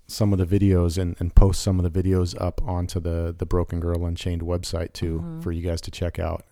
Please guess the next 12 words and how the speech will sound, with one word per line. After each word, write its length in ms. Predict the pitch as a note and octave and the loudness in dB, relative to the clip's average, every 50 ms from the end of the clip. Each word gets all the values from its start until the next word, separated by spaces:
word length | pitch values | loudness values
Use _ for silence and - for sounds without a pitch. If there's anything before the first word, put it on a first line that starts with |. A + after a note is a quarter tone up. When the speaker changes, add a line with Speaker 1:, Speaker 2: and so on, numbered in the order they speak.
| - | -6
Speaker 1:
Um, 260 | F2+ F2 E2+ E2 D#2+ D#2+ | -4 -4 -2 -2 -4 -6
Speaker 2:
For 80 | E2 D#2+ | -8 -10
sure. 320 | - - - D#2+ D#2+ - - _ - | -12 -14 -14 -16 -16 -18 -20 _ -8
Speaker 1:
once, 220 | - F#2 F2 - - - | -6 -6 -4 -4 -4 -2
once 220 | F2+ E2 - - | -2 -4 -2 -4
everything 320 | F#2+ D#2+ F2 - F2+ E2+ | -4 -4 -4 -4 -4 -4
gets 180 | E2+ F2 - - | -4 -6 -6 -6
filtered 440 | - - E2+ D#2+ - - E2 D#2 - | -6 -4 -4 -4 -4 -8 -10 -10 -8
through, 280 | - E2+ F2 D#2+ D#2+ E2 | -6 -4 -4 -4 -4 -4
but 160 | - F2 - | -4 -4 -2
hopefully 380 | - A2 G#2+ - - F#2+ F#2 F2+ | 0 -2 -2 -2 -2 -4 -2 -2
when, 320 | F2 F2+ F2 E2+ E2 E2 | -2 -2 -2 -2 -4 -6